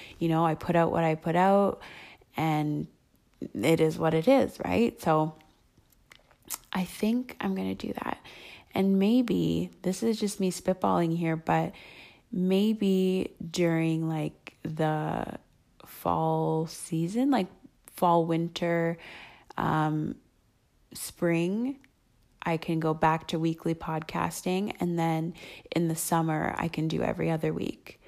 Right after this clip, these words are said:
Um, that kinda, I feel like that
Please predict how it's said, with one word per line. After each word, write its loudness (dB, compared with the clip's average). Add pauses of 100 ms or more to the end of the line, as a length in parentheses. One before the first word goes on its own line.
(380)
Um, -8 (1300)
that -4
kinda, -4
I 0
feel 0
like 0
that -2